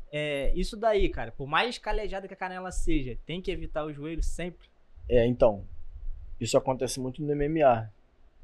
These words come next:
Speaker 2: de maldade. Acaba que no Muay Thai a gente tem muito fair play. A gente tem, tem muito fair,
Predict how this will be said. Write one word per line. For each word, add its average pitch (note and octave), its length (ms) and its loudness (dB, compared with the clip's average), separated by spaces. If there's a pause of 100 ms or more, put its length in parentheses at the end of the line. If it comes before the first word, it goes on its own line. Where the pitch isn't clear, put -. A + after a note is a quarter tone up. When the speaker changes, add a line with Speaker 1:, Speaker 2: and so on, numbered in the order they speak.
(340)
Speaker 2:
de A#2+ 160 6
maldade. B2+ 580 8 (200)
Acaba D3 300 6
que D#3+ 140 4
no D#3 100 2
Muay D3+ 260 6
Thai D3+ 340 10
a C3+ 40 4
gente A2 200 -2
tem C3 100 -4
muito C3+ 200 -6
fair D#3 220 2 (100)
play. A#2 280 0 (760)
A - 40 -6
gente A2 260 -4
tem, A#2 220 0
tem A#2 140 0
muito A#2+ 240 -6
fair, C3 280 2